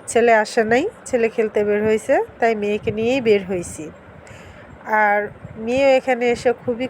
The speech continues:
খুশি, আহ, যেহেতু ঘর থেকে বের হয় না তেমন। এদিকে আকাশে দেখো হাতির মতো একটা দেখতে আফ না কি একটা বলে, কমেন্টে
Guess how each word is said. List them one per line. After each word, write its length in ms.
খুশি, 440
আহ, 1000
যেহেতু 260
ঘর 120
থেকে 180
বের 240
হয় 200
না 60
তেমন। 260
এদিকে 240
আকাশে 320
দেখো 300
হাতির 360
মতো 180
একটা 200
দেখতে 340
আফ 120
না 80
কি 100
একটা 180
বলে, 220
কমেন্টে 340